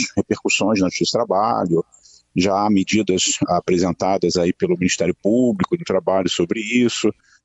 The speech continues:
né? Então, a gente tá falando, na verdade, de direitos fundamentais. Direito fundamental de todas as pessoas, inclusive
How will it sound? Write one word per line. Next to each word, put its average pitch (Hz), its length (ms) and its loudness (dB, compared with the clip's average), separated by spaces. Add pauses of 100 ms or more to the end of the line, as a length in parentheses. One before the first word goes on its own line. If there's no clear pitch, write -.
né? 98 160 0
Então, 101 1000 2
a 101 120 0
gente 120 220 2
tá 135 80 -2
falando, 113 220 -2
na 110 80 2
verdade, 101 640 0 (120)
de - 80 -2
direitos 120 380 0
fundamentais. 147 800 0 (520)
Direito 95 320 2
fundamental 107 500 0
de - 180 -8
todas 156 280 2
as 131 100 0
pessoas, 101 640 2
inclusive 98 500 2